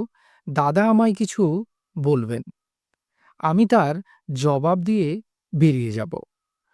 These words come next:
পরিচালক চিত্ত বসু দৃশ্যটা আমায় বুঝিয়ে দিলেন। ক্যামেরা চালু হলো, যথারীতি শট দিলেন দাদা, আমিও শট দিলাম, কিন্তু ক্যামেরার ফ্রেমের বাইরে না গিয়ে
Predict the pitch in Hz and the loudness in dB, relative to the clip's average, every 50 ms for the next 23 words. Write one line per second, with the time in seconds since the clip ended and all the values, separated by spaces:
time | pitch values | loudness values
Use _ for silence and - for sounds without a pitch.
0 | _ _ _ _ _ - 185 202 233 208 - 254 233 233 214 170 - - 180 156 | _ _ _ _ _ 0 2 4 4 4 4 4 4 4 2 0 0 -2 -2 0
1 | - - 214 208 220 196 - - 170 156 175 233 254 _ _ _ _ - 165 143 | 0 0 2 2 0 0 0 -2 -2 -2 -4 -6 -10 _ _ _ _ -4 0 2
2 | 156 180 165 - - 160 139 139 139 131 123 - - _ _ _ _ _ _ _ | 2 2 2 0 0 -2 0 0 -2 -2 -4 -6 -12 _ _ _ _ _ _ _
3 | _ - 151 135 147 139 127 123 127 139 151 143 - 143 143 131 117 117 117 127 | _ -2 0 2 2 2 2 0 2 2 2 2 2 2 2 2 2 0 -2 -4
4 | 127 - - - _ _ _ _ _ _ _ _ _ _ _ _ _ _ - - | -4 -6 -8 -12 _ _ _ _ _ _ _ _ _ _ _ _ _ _ -4 0
5 | 175 156 147 139 127 131 151 - 180 135 120 120 107 107 110 110 110 - - _ | 0 2 2 2 0 0 0 0 -2 -2 -2 -4 -6 -6 -8 -8 -8 -10 -12 _
6 | _ _ _ _ _ _ _ _ _ - 185 147 190 220 214 - 269 294 285 233 | _ _ _ _ _ _ _ _ _ -8 0 2 4 4 4 4 2 2 2 2
7 | - 202 160 170 214 254 - _ _ _ - - - - 180 170 180 175 151 131 | 0 0 0 0 -4 -6 -10 _ _ _ -14 -12 -6 0 2 4 4 2 2 -2
8 | 147 131 127 147 202 208 160 127 117 110 - - - - _ _ _ _ _ _ | -4 -4 -2 -2 -2 -2 -2 -2 -4 -6 -8 -10 -12 -14 _ _ _ _ _ _
9 | _ _ _ _ _ _ - - 143 165 190 220 262 285 285 247 - - 165 143 | _ _ _ _ _ _ -2 2 2 4 6 6 6 6 4 2 2 2 0 0
10 | 127 117 - - 123 113 120 123 - _ _ _ _ _ _ _ _ - 196 202 | 0 -2 -6 -8 -8 -8 -8 -10 -14 _ _ _ _ _ _ _ _ -2 0 0
11 | 202 190 247 208 185 208 240 - _ _ - - _ - - 196 196 202 233 247 | 2 4 4 4 4 2 0 -4 _ _ -20 -20 _ -2 0 2 2 4 2 2
12 | 247 240 214 180 - - - - - 175 185 190 208 233 269 285 277 220 247 247 | 2 2 0 -2 -6 -12 -8 -2 0 2 4 4 4 4 4 2 2 0 0 0
13 | 247 240 247 240 208 156 139 135 123 135 156 175 190 254 247 196 170 190 240 | 0 0 -2 -2 -2 -2 -2 -4 -4 -4 -4 -2 0 2 2 2 2 0 -2